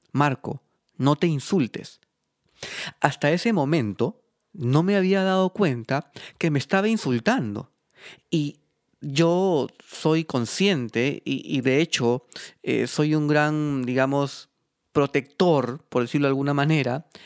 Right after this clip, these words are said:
de hablarle bien a otras personas. Jamás voy a insultar a alguien. Jamás.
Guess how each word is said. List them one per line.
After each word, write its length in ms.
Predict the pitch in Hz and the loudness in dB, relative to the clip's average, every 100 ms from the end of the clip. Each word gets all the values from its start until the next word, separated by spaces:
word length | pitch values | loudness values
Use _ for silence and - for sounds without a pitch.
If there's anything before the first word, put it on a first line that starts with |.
| - - | -20 -10
de 160 | 147 143 | 0 2
hablarle 420 | 143 185 196 160 | 2 2 2 0
bien 300 | 147 220 175 | 0 -2 -2
a 40 | |
otras 200 | 127 127 | -4 -6
personas. 600 | 117 104 104 98 67 - _ - - - | -6 -6 -8 -8 -10 -14 _ -20 -20 -8
Jamás 480 | - 156 170 208 160 | -2 0 2 0 0
voy 240 | 151 160 | 0 0
a 40 | |
insultar 500 | 165 - 123 - 170 | -2 -4 -6 0 0
a 120 | 127 160 | 2 0
alguien. 480 | 135 113 110 - - _ _ _ _ - | 0 -2 -6 -10 -16 _ _ _ _ -12
Jamás. 640 | - 110 143 131 - | -6 -2 -2 -2 -6